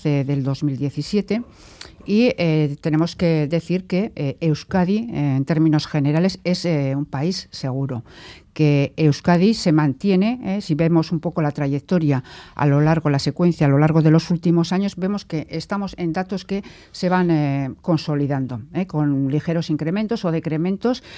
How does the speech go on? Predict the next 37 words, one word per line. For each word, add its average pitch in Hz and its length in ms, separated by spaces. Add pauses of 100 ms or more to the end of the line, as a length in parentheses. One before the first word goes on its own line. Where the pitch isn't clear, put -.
(100)
porque 190 180
estamos 214 320
en 175 120
datos, 185 340
eh, 156 220
bueno, 202 220
pues, 165 240
eh, 147 180
sobre, 143 800
mm, 151 640
según 202 260
los 208 100
delitos 185 300
conocidos 185 340
por 180 140
la 175 60
Ertzaintza, 190 440 (260)
alrededor 185 280
de 190 100
treinta 156 300
y 151 60
siete, 208 520 (100)
eh, 165 60
delitos 165 320
por - 160
cada 139 240
mil 156 160
habitantes. 131 560 (220)
Son 196 240
cifras 233 580
que 170 140
nos 160 180
llevan 208 400
a 180 220
decir 185 380
que 139 440
Euskadi, 214 540